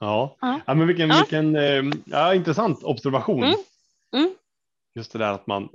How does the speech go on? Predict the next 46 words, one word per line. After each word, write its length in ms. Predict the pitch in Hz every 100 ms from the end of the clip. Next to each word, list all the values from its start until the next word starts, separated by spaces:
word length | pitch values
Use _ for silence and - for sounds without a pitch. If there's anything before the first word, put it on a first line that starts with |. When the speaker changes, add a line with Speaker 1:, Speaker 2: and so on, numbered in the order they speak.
| _ -
Speaker 1:
man 140 | 127
landar 260 | 127 117 120
till 100 | 120
slut 380 | 117 113 - - _
hos 140 | - 107
sig 80 | -
själv 260 | 113 95
ändå. 340 | 92 113 - _ _ -
<laughs> 580 | - - - - -
Speaker 2:
Ja, 400 | 185 208 269 269 190
men 120 | 196
Speaker 1:
Man 80 | 165
Speaker 2:
alltså, 120 | 180
Speaker 1:
tycker 140 | 170
att 40 | 147
Speaker 2:
ibland 160 | 185 131
Speaker 1:
det 20 |
hä-, 60 |
Speaker 2:
tänker 240 | 185 185 196
jag 80 | 185
så 60 |
här, 100 | 190
Speaker 1:
man 80 | 156
tycker 200 | 170 160
att 40 | 135
det 40 |
Speaker 2:
upplever 80 | 139 170
jag 60 |
Speaker 1:
händer, 180 | 165 135
man 80 | 131
Speaker 2:
någonting, 460 | 135 190 185 190 180 _ _ -
Speaker 1:
Ja. 200 | 107 95
Speaker 2:
<laughs> 40 | -
upplever 420 | 339 - - 339
jag 120 | 359 311 359
någonting 380 | 370 - 233
som 200 | 220 233 -
är 340 | 202 190 190 _ _ _ _ _ _ _ _ _ _ _ _ _ 190 185
verkligt 680 | 226 185 - 196 185 _
på 100 | -
utsidan 380 | 196 - 185 185
egentligen? 600 | 180 190 359 - - 185
Tänker 240 | 185 190 180
så 100 | 185
här 60 |
att 100 | 175